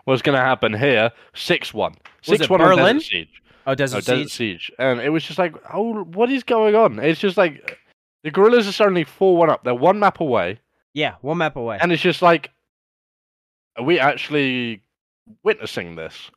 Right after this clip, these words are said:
Speaker 2: Crowd
Speaker 1: The
Speaker 2: was
Speaker 1: crowd
Speaker 2: nuts.
Speaker 1: was absolutely loving it.
Speaker 2: Bonkers.
Speaker 1: They, they were absolutely loving it. Obviously,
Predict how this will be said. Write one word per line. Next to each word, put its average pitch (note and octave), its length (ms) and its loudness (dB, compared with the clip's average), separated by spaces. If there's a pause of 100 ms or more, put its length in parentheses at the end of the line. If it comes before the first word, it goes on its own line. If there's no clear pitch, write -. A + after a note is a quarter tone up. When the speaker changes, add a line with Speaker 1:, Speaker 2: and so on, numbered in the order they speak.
(520)
Speaker 2:
Crowd D#3+ 160 4
Speaker 1:
The - 40 6
Speaker 2:
was C#3+ 100 0
Speaker 1:
crowd G#3 180 6
Speaker 2:
nuts. - 320 0
Speaker 1:
was D#3+ 100 2
absolutely C3 600 -2
loving F2 280 -4
it. E2 160 -10 (340)
Speaker 2:
Bonkers. A2+ 680 -8 (260)
Speaker 1:
They, C3+ 240 0
they B2 160 -2
were B2+ 140 -4
absolutely C3+ 420 -4
loving G#2+ 240 -2
it. G2+ 160 -4
Obviously, A2 300 -8